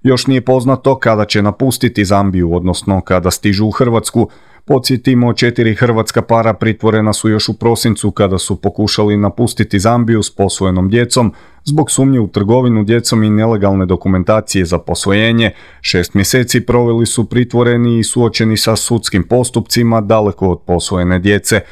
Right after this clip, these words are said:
Jučer su na Vrhovnom sudu u Zambiji oslobođeni svih optužbi i dobili dozvolu da zajedno s djecom napuste zemlju.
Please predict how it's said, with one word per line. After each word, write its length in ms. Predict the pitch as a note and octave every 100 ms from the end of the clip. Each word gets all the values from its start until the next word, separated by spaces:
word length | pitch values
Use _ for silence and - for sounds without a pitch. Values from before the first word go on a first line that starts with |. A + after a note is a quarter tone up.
| - - -
Jučer 280 | A2 -
su 220 | F#2+ G#2 G#2+
na 140 | G2+
Vrhovnom 460 | G2+ G#2 G#2+ G2 F2
sudu 300 | - G#2 F#2+
u 40 |
Zambiji 440 | E2+ A#2+ C3 B2
oslobođeni 600 | A2+ - A#2 A2 G#2+ A2
svih 280 | G2+ C#3 B2+
optužbi 640 | A#2 G#2+ - G2+ G2+ A2+ -
i 100 | C3+
dobili 400 | A#2 G2+ G2 F#2+
dozvolu 520 | A#2 A#2 A#2 A#2+ A#2
da 220 | A2+ A2+
zajedno 420 | G2+ G2 E2+ E2+
s 60 | E2+
djecom 540 | A#2 A2+ - A#2+ A2
napuste 460 | F#2 E2 - - A2
zemlju. 340 | F#2+ F2 F2+